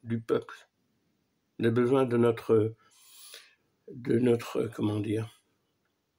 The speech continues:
de notre activité. Vous avez besoin de, c'est nous qui faisons vivre un pays.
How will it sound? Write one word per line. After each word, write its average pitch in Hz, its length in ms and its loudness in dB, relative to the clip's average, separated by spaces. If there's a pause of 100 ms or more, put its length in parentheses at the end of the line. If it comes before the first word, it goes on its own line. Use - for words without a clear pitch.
(200)
de 120 100 2
notre 123 240 2
activité. 139 840 0
Vous 113 160 -2
avez 110 180 4
besoin 120 420 0
de, 110 220 2 (360)
c'est - 140 2
nous 170 300 8
qui - 140 -10
faisons 113 360 2
vivre 107 300 0
un 101 80 -6
pays. 110 440 -8